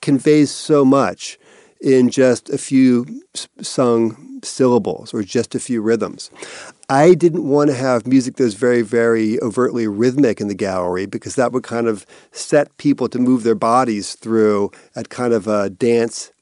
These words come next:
pace. I didn't want people to kind of, like, quickly dance through the gallery. I wanted them to take it in slowly. It's more of a meditative environment. Um, it's a place to,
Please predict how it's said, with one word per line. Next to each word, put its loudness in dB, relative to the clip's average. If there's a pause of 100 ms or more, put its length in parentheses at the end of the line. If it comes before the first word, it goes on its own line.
pace. -2
I -6
didn't 0
want -2
people -4
to -4
kind -4
of, -6
like, -4
quickly -2
dance -2
through -12
the -12
gallery. 2
I -4
wanted -4
them -4
to -4 (440)
take -4
it 0
in 2
slowly. 2
It's -4
more 0
of -2
a 0
meditative -2
environment. -2 (460)
Um, -2 (460)
it's -2
a -2
place 0
to, -2